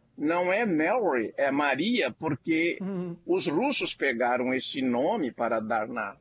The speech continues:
Speaker 1: princesa e darem tantas moças russas, tantas crianças russas, do latim,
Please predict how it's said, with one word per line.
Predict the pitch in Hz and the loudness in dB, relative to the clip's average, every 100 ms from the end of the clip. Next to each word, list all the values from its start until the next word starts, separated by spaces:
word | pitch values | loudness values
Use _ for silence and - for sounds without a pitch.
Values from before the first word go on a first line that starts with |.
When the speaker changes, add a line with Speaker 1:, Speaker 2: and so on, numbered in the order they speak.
| _ - | _ -10
Speaker 1:
princesa | 110 - - 143 147 143 120 127 | -10 -10 -6 -2 0 0 -2 -6
e | 113 | -6
darem | 110 110 117 113 | -2 0 0 -4
tantas | - 117 117 113 117 - _ - | -6 -6 -6 -8 -8 -16 _ 6
moças | 135 139 - 123 120 | 8 10 10 8 12
russas, | 147 202 170 131 | 12 12 12 8
tantas | 156 123 - | 8 8 6
crianças | 123 127 120 117 117 | 10 10 10 6 4
russas, | 170 202 151 151 - - | 4 4 0 -4 -10 -14
do | 160 160 196 | -8 -4 -4
latim, | 214 233 254 - 196 190 | -4 -6 -8 -8 -6 -6